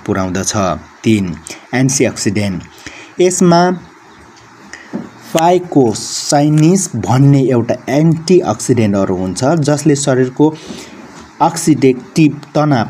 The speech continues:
तथा सुजनलाई पनि कम गर्न मद्दत गर्दछ। चार, प्रतिरक्षा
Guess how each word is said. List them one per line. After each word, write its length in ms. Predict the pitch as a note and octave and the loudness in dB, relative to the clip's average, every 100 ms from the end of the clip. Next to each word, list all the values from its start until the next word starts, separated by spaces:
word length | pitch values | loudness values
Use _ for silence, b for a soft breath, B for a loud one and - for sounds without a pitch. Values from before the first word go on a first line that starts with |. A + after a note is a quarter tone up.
| - | -4
तथा 340 | A#2 C#3+ F#3+ - - | -2 0 0 -4 -14
सुजनलाई 760 | - - E3+ D#3 C#3+ G#2+ F#2+ G2 | -12 0 2 2 2 2 0 0
पनि 300 | A#2 C#3+ F3 - - | 2 2 0 -10 -4
कम 200 | D3+ D3 | 0 2
गर्न 200 | B2 B2 | 2 2
मद्दत 460 | C3 A#2 G2+ G2+ F#2+ | 2 2 0 -2 -2
गर्दछ। 400 | G2 F2 F#2 - A2+ F#2 F2+ - - - | -2 -2 -4 -2 0 0 -4 -12 -16 -6
चार, 400 | B2+ F#2+ E2+ E2 - B B B B B B - - - - - | -2 0 -2 -6 -14 B B B B B B -20 -20 -20 -20 -2
प्रतिरक्षा 840 | E3+ F3 G#3 F3+ F3 - - A#2+ | -2 2 4 4 0 -2 -2 0